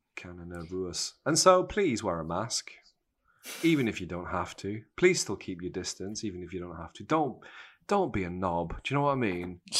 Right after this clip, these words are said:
I know for a fact there's, there are gonna be so many people who are, like, purposely gonna be really close to you and just cough on your face because, because they can now. And it's just like, don't do that.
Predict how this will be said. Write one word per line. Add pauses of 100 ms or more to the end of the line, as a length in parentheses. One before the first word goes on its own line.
(240)
I
know
for
a
fact
there's,
there
are
gonna
be
so
many
people (320)
who
are,
like, (120)
purposely
gonna
be
really
close
to
you
and
just
cough
on
your
face
because, (340)
because
they
can
now. (960)
And
it's
just
like,
don't
do
that.